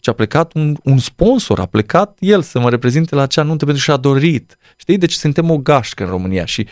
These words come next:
să formăm acea gașcă pentru că ieri am auzit o poveste interesantă, îmi spunea cineva, "Uite, pe stradă," a mers o,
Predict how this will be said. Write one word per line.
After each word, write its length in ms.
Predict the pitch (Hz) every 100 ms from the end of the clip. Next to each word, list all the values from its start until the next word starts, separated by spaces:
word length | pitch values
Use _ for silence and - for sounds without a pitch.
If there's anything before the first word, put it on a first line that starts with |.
| -
să 120 | -
formăm 300 | 117 127 175
acea 240 | 202 175 165
gașcă 520 | 147 170 - 196 208 _ _ _ _
pentru 260 | - 165 160
că 320 | - 160 156 143 - _ _ _ _ _ _ _
ieri 380 | - 139 190 208
am 160 | 139 120
auzit 280 | 113 117 131
o 60 |
poveste 420 | 117 101 101 98
interesantă, 600 | 107 98 92 - 117 151
îmi 80 | 147
spunea 260 | 127 - 127
cineva, 360 | 123 113 110
"Uite, 480 | 120 123 123 110 101 -
pe 60 |
stradă," 360 | 104 - 131 120
a 40 |
mers 200 | 127
o, 60 | 135